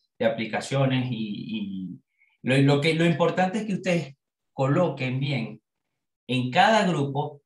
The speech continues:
la inversión que ustedes deseen hacer. Y después, bueno, hay un cuarto grupo que yo le llamo, o que el mundo le llama shitcoin, que son aquellas que aparecen por momentos y no tienen ningún fundamento, sencillamente fomo, y normalmente es ahí donde todos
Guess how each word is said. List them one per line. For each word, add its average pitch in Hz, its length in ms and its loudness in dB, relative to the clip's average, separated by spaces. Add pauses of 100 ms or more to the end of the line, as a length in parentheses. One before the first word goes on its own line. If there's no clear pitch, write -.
(160)
la 147 280 2
inversión 165 480 0
que 143 80 -8
ustedes 127 280 -2
deseen 107 260 -8
hacer. - 320 -10 (160)
Y 190 100 0
después, 196 260 4
bueno, 185 200 6
hay 170 80 2
un 170 80 0
cuarto 170 280 2
grupo 165 300 -2
que 147 80 -6
yo 143 80 -2
le 139 100 2
llamo, 151 400 -4
o - 120 -20
que - 80 -8
el 104 100 -4
mundo 135 300 2
le 123 80 2
llama 117 240 0
shitcoin, 123 640 -4 (480)
que 120 160 0
son 123 540 -4
aquellas 123 420 -2
que 117 120 -2
aparecen 120 720 0
por 131 180 -2
momentos 120 500 -6 (340)
y 104 140 -8
no 104 160 -4
tienen 113 340 0
ningún 117 340 0
fundamento, 139 600 -2
sencillamente 117 720 -4
fomo, 123 440 -4 (440)
y 120 140 2
normalmente 123 500 2
es 120 60 -4
ahí 117 120 -2
donde 110 220 -4
todos - 240 -8